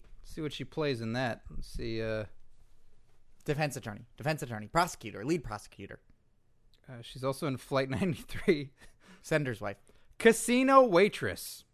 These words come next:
Speaker 2: Hmm.
Speaker 1: So, crucial part. Crucial. So, uh, yes, they're there, and then they throw badges to her daughter because they, you know,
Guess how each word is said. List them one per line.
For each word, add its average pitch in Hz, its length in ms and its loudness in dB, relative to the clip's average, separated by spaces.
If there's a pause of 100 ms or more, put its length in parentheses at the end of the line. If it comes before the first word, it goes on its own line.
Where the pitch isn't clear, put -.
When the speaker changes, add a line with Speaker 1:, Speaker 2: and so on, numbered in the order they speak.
(280)
Speaker 2:
Hmm. 120 880 -6 (720)
Speaker 1:
So, 117 380 0
crucial 214 760 2
part. 117 500 0 (480)
Crucial. - 680 -6 (720)
So, 208 340 6
uh, 202 400 10
yes, 196 300 2
they're 180 120 2
there, 202 300 6
and 175 160 4
then 180 140 0
they 180 140 2
throw 190 600 4 (760)
badges 185 640 4
to 175 480 2
her 151 280 0
daughter 170 440 6
because 135 460 -2
they, 131 420 0 (260)
you 131 360 -10
know, 120 280 -2